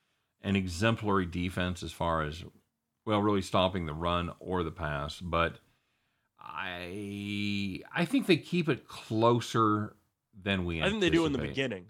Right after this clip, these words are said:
Speaker 2: I just think that eventually
Speaker 1: It's almost
Speaker 2: N C
Speaker 1: like it'll be
Speaker 2: State's
Speaker 1: tied to start. It'll be ar-,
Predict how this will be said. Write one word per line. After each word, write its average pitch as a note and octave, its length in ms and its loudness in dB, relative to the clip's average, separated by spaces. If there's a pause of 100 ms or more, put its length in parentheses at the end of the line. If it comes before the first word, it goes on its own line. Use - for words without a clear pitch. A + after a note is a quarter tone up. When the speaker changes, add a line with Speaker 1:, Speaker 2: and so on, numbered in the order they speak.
Speaker 2:
I A2+ 100 -2
just A2+ 220 -12
think A#2+ 220 -6
that A2+ 120 0
eventually A2+ 920 -6 (600)
Speaker 1:
It's - 80 -2
almost C#3+ 180 8
Speaker 2:
N C3 40 2
C - 20 12
Speaker 1:
like D3 100 10
it'll C3 140 8
be C3 60 8
Speaker 2:
State's B2 100 -2
Speaker 1:
tied C3 280 8
to G#2+ 80 0
start. G2+ 400 6
It'll F2+ 140 0
be G2+ 140 4
ar-, G2 240 4